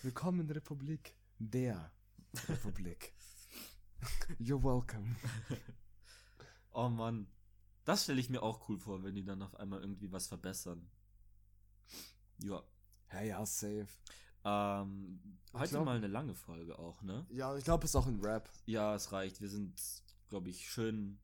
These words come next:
Speaker 2: wir haben so ein, so ein Content-Sandwich gemacht heute.
Speaker 1: Ehrlich so.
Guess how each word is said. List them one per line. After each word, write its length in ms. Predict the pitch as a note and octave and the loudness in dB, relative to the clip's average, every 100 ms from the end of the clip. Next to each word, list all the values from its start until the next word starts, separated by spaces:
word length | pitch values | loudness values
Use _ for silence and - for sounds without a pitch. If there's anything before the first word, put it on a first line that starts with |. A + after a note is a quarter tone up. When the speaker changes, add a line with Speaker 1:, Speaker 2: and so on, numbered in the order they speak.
| - | -16
Speaker 2:
wir 200 | - G#2+ | -4 0
haben 180 | B2 A#2 | 2 2
so 160 | A#2 | 2
ein, 120 | A2+ G#2+ | 0 0
so 140 | A2+ | -2
ein 120 | G#2+ | -2
Content-Sandwich 960 | A#2 B2+ C3 A2 - G2+ G#2 G2+ G2 - | 0 0 0 -2 -2 -2 0 0 -2 -2
gemacht 420 | G2+ F#2 F2+ - | -2 -2 -4 -4
heute. 360 | G2+ F#2+ G2 F#2 | -4 -4 -6 0
Speaker 1:
Ehrlich 360 | A#2+ B2+ A#2+ A#2+ | 2 4 2 2
so. 380 | A#2+ A#2 A#2+ | 0 0 0